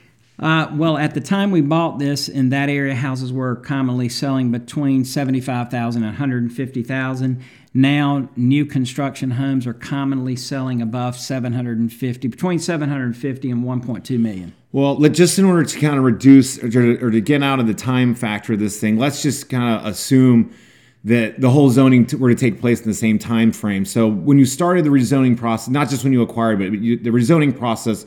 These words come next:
Speaker 2: when you started that, what were houses trading for in that area? Right, right around the six hundred or so?
Speaker 1: Yeah, about six hundred, six fifty,
Speaker 2: Okay.
Speaker 1: right in there. Yep.
Speaker 2: So a small amount of this is gonna just be from the real estate market coming up. But, so you could put, what,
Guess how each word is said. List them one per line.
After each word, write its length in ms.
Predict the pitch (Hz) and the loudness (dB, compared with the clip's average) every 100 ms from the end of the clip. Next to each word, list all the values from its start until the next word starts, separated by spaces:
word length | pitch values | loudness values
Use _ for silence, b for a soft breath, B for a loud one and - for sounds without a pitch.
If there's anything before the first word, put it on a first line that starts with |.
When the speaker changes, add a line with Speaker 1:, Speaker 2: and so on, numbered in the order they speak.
| b b b b | b b b b
Speaker 2:
when 100 | 131 | 4
you 80 | 151 | 4
started 280 | 151 165 135 | 4 0 2
that, 200 | 131 131 | 2 2
what 100 | 120 | 0
were 120 | 101 | -2
houses 280 | 98 98 92 | -4 -2 -4
trading 260 | - 98 95 | -2 -2 -2
for 160 | - | -4
in 60 | 98 | -4
that 120 | 90 | -4
area? 200 | 87 80 | -6 -8
Right, 280 | 82 113 110 - _ - | -2 -2 -2 -8 _ 0
right 140 | 123 | 2
around 200 | 123 117 | 4 4
the 60 | 110 | 2
six 240 | - 120 | -2 -2
hundred 260 | 127 120 113 | 0 0 0
or 80 | |
so? 300 | 113 127 120 117 | 0 0 0 -2
Speaker 1:
Yeah, 320 | 170 147 127 | 0 0 0
about 160 | 156 143 | -4 -6
six 240 | 165 - | -6 -4
hundred, 220 | 120 117 | -2 -2
six 220 | 117 123 - | -4 -8 -8
fifty, 260 | 117 113 | -8 -4
Speaker 2:
Okay. 60 | 107 | -4
Speaker 1:
right 140 | 110 | -4
in 80 | 107 | -4
there. 160 | 107 120 - | -4 -6 -8
Yep. 140 | - 123 | -8 -4
Speaker 2:
So 280 | - 135 131 | 0 2 0
a 60 | |
small 280 | - 196 190 | 2 4 6
amount 220 | 165 147 | 4 4
of 40 | 135 | 4
this 140 | 127 | 2
is 80 | 120 | 2
gonna 240 | 135 127 | 4 4
just 180 | 117 120 | 4 2
be 120 | 131 | 2
from 200 | 113 123 | 2 4
the 60 | 113 | 4
real 160 | 113 117 | 6 4
estate 220 | 113 110 | 2 0
market 260 | 104 90 | -2 -4
coming 300 | 78 110 101 | -2 0 0
up. 320 | 98 85 - b b b | 0 -4 -10 b b b
But, 380 | - 127 120 - | -2 0 -2 -6
so 120 | - | 6
you 80 | 156 | 8
could 100 | 151 | 8
put, 200 | 147 139 | 4 2
what, 300 | 143 113 - | 0 -4 -8